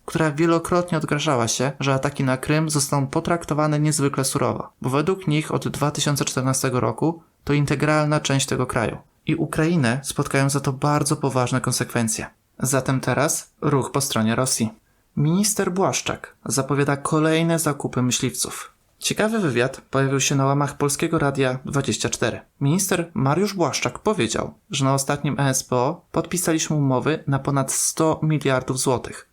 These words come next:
także grubo, szczególnie dla naszego budżetu. Natomiast inna kwestia bardziej przykuwa moją uwagę. Mianowicie minister obrony potwierdził, że chcemy zakupić co najmniej kolejne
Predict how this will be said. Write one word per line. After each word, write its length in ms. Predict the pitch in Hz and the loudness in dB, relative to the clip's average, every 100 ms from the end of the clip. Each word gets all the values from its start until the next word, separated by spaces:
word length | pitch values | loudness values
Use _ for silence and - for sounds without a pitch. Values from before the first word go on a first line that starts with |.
| - | -4
także 460 | 143 139 139 143 | -2 0 0 0
grubo, 560 | - 151 131 131 165 - | 0 0 2 2 0 -4
szczególnie 460 | - - 147 147 151 | -8 -2 0 2 4
dla 120 | 143 | 4
naszego 300 | 135 135 123 | 2 2 0
budżetu. 420 | 117 131 117 107 - _ _ _ | 0 0 0 -2 -10 _ _ _
Natomiast 380 | 151 170 165 - | 0 2 2 0
inna 220 | 185 156 | 0 0
kwestia 460 | - 143 - 160 165 - | 0 -2 0 -2 -2 -6
bardziej 420 | 139 156 156 156 | 0 0 2 -2
przykuwa 340 | - - 135 131 | -2 -2 0 2
moją 280 | 127 123 | 2 2
uwagę. 320 | 123 117 107 - _ _ | 2 0 -4 -14 _ _
Mianowicie 560 | 151 202 180 160 170 - | 0 2 0 0 0 2
minister 380 | 156 165 165 151 | 0 2 2 0
obrony 360 | 135 127 131 | 0 0 0
potwierdził, 680 | 135 190 - 123 - 127 165 - | -2 -4 0 -2 0 0 -2 -8
że 140 | 147 135 | -4 -2
chcemy 320 | - 147 143 | 0 0 2
zakupić 540 | 143 139 139 143 139 | 0 0 0 0 -2
co 100 | - | -2
najmniej 360 | 143 147 151 143 | 2 2 2 0
kolejne 640 | - 143 139 156 151 151 | 0 0 2 2 2 0